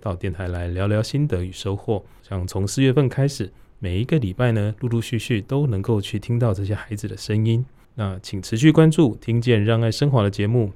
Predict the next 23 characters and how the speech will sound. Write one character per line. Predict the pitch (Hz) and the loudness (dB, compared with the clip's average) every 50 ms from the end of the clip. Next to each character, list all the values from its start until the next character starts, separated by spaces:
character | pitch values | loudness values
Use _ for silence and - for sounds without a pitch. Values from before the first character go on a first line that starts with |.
| - - - | -12 -16 -14
也 | 110 101 | -12 -12
可 | 92 - 107 | -8 -6 -4
以 | 101 | -4
到 | 98 110 107 98 | -2 0 -2 -2
各 | 98 - 110 104 | -2 -2 -2 0
大 | 110 107 98 | 0 0 -2
Podcast | 95 - 113 120 127 - - 143 120 - - - 104 | -2 -2 -2 -2 -2 0 0 0 0 0 -2 -8 -12
订 | - 98 95 | -8 -4 0
阅 | 101 101 95 | 0 2 2
咯。 | 92 92 92 95 98 - - - _ _ - - - _ | 2 0 0 -2 -4 -6 -12 -18 _ _ -20 -20 -20 _
谢 | - - 120 | -2 0 2
谢 | 101 104 104 | 4 4 2
主 | 95 - 101 | 2 0 -2
持 | 92 104 | -2 0
人 | 104 101 101 | 0 2 2
若 | 113 123 120 | 2 2 2
楠 | 107 98 95 | 2 2 2
的 | 95 95 | 0 0
引 | 92 98 104 | -2 -2 0
导， | 104 98 92 - - - - _ _ _ _ | -2 -2 -4 -6 -12 -20 -20 _ _ _ _
在 | - - 151 139 | -8 -4 -2 0
温 | 131 139 147 151 | 2 2 2 4
暖 | 147 127 104 | 2 2 0